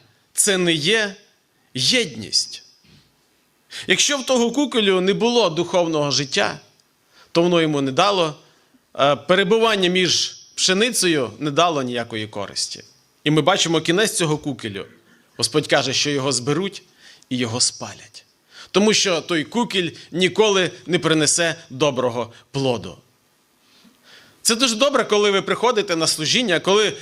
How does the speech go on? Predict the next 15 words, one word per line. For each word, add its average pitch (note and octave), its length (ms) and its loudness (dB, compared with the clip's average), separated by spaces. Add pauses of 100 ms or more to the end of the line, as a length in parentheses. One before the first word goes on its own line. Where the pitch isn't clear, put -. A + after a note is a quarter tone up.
(240)
е, E3+ 100 0
коли A3+ 260 2
людина A3+ 420 2
слухає G3+ 420 0
Слово G3 300 0
Боже, F3 380 2
коли G#3 260 0
людина, G#3 440 2 (260)
е, E3 260 2
розположила G#3+ 640 2
своє G3 260 2
серце A3+ 340 -2
до F3 120 -2
цього. D3+ 400 -2
Але G3 300 2